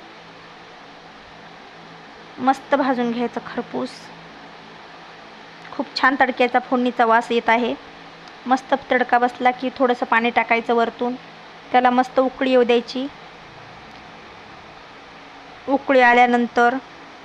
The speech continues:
आपण ढोकळ्यावरती मिश्रण टाकून घ्यायचं थोडंसं. अगोदर थोडंसं टाकायचं, नंतर थोडंसं टाकायचं. पूर्ण बाजूने थोडं थोडं टाकायचं,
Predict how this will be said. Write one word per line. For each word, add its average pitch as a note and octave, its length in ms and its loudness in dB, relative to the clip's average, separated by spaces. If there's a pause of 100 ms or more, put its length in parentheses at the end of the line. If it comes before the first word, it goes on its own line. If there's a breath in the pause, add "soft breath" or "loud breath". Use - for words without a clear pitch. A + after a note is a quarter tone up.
(2000)
आपण B3 300 0
ढोकळ्यावरती B3 640 2
मिश्रण B3 320 0
टाकून B3+ 340 0
घ्यायचं B3 340 -2
थोडंसं. A#3+ 420 -2 (1200)
अगोदर B3 420 2
थोडंसं C4 300 0
टाकायचं, B3 420 0
नंतर B3 340 -2
थोडंसं A#3+ 360 -2
टाकायचं. A3 440 -2 (3000)
पूर्ण C4 240 -2
बाजूने A#3+ 400 2
थोडं A#3+ 220 -2
थोडं A#3+ 180 0
टाकायचं, A3+ 540 -2